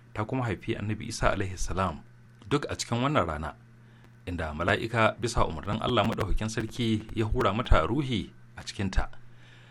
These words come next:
Annabi Isa alaihi salam ya fara nuna mu'jiza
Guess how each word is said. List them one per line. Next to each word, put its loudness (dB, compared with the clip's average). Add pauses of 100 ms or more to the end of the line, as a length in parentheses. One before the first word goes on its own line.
(160)
Annabi 2
Isa 6
alaihi 2
salam 2 (560)
ya 2
fara 2
nuna 2
mu'jiza 4